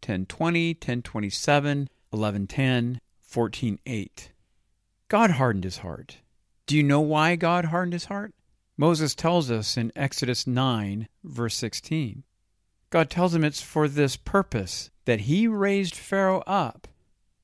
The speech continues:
He did it to show his power, so that his name would be proclaimed throughout the earth. God hardened his heart so that he would refuse to let the people of Israel go.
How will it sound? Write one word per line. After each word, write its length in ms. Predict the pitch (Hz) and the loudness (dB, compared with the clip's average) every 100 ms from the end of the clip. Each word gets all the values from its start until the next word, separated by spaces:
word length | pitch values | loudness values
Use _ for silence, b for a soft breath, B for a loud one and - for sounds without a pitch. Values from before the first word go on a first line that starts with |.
| _ _ | _ _
He 140 | _ 147 | _ -4
did 220 | 135 202 | 6 6
it 160 | 226 - | 6 2
to 120 | 156 | 0
show 460 | - - 180 185 | 2 6 6 6
his 380 | 175 165 170 156 | 4 4 2 0
power, 720 | - - 214 190 110 71 - _ _ _ _ | -6 -6 -2 0 0 -4 -14 _ _ _ _
so 240 | - 160 | 0 4
that 140 | 151 139 | 6 4
his 200 | 147 131 | 2 2
name 280 | 151 185 | 4 4
would 180 | 180 160 | 4 2
be 160 | 151 139 | 0 0
proclaimed 720 | - 123 - - 180 180 170 | 0 -2 -2 0 2 2 0
throughout 440 | - 165 147 147 | -2 0 2 2
the 140 | 143 135 | 0 0
earth. 460 | 120 107 - - _ _ _ _ _ _ _ | 0 -2 -10 -20 _ _ _ _ _ _ _
God 220 | 147 135 | 2 2
hardened 320 | 113 165 208 | 6 6 6
his 100 | 233 | 0
heart 340 | - 151 120 - | 2 4 4 2
so 160 | - | -2
that 180 | 131 113 | -2 -4
he 200 | - 160 | -2 0
would 160 | 160 135 | 2 0
refuse 760 | 127 117 - 185 202 156 135 - | 0 -2 -4 2 4 6 4 0
to 140 | 131 | -4
let 240 | 123 127 | -2 -2
the 80 | - | -6
people 340 | - 143 143 170 | -8 -8 -4 -6
of 140 | 160 | -4
Israel 340 | 123 120 123 | -6 -2 0
go. 480 | 127 127 135 98 87 | 0 2 2 2 -4